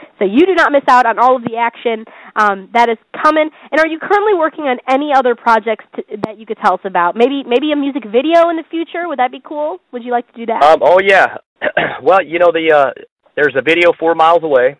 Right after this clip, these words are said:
Speaker 2: and you can
Speaker 1: Yeah.
Speaker 2: see that on YouTube.
Speaker 1: Mm-hmm.
Speaker 2: And, uh, so yes, I'm actually still writing right now. Um, I'm wanting to go in, and, uh, I've got a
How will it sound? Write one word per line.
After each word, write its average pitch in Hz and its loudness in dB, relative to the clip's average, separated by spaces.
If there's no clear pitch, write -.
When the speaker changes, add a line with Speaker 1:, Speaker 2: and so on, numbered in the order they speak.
Speaker 2:
and 117 -14
you 123 -14
can 185 -10
Speaker 1:
Yeah. 196 -8
Speaker 2:
see 135 -6
that 135 4
on 135 2
YouTube. 127 -10
Speaker 1:
Mm-hmm. 220 -10
Speaker 2:
And, 117 0
uh, 107 0
so 135 0
yes, 165 2
I'm 123 2
actually 160 0
still 165 2
writing 160 2
right 151 0
now. 127 2
Um, 113 0
I'm 113 -8
wanting 127 -2
to 127 -2
go 131 4
in, 127 2
and, 113 0
uh, 104 0
I've - -10
got 127 2
a 110 0